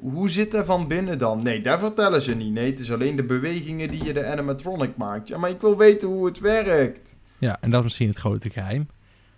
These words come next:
Speaker 1: Vind ik interessant.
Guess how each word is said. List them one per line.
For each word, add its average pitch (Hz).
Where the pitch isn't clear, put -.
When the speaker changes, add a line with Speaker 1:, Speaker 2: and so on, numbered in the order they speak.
Speaker 1:
Vind 185
ik 185
interessant. 135